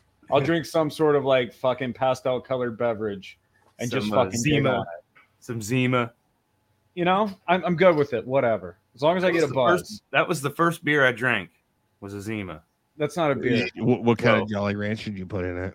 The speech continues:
Speaker 2: Whatever it was. Yeah, I was, like, ten, man.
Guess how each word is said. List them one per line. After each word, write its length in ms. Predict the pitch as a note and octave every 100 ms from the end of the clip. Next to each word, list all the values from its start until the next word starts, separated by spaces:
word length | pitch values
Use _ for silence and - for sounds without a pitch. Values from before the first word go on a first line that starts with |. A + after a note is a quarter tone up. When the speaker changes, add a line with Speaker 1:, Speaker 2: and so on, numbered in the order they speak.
| -
Speaker 2:
Whatever 760 | - C3 A#2+ B2+ B2 G#2+ G2
it 80 | F#2
was. 360 | F2+ F2 F2 - _ _ -
Yeah, 180 | C#3 A#2+
I 40 |
was, 140 | C#3+
like, 160 | B2+ A2 -
ten, 380 | C#3 A#2+ G2+
man. 380 | G2 F#2+ G2 G2+